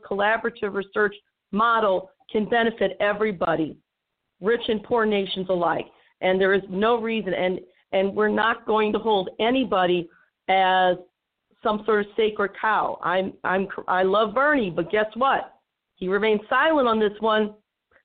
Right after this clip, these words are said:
I'm gonna hold him accountable, because that's what good journalism is supposed to do. We're supposed to speak truth to power and hold them accountable, even the ones that we happen to like. So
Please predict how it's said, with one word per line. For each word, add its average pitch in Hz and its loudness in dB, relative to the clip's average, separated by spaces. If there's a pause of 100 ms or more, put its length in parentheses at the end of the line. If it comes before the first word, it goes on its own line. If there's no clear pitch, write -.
(140)
I'm 185 0
gonna 175 2
hold 185 2
him 190 0
accountable, 165 -4 (720)
because 185 0 (140)
that's 226 0 (280)
what 208 -2 (100)
good 202 0
journalism 196 -2
is - -8
supposed 175 -4
to 180 -6
do. 160 -2 (260)
We're 180 -4
supposed 160 -4
to 147 -12
speak 208 -6
truth 214 -4
to 214 -10
power 175 0 (180)
and 185 -2
hold 175 0
them 208 0
accountable, 175 -2 (420)
even 285 2
the 262 2
ones 196 0
that 190 -10
we 208 -8
happen 165 -4
to 170 -6
like. 147 -14 (1400)
So 180 2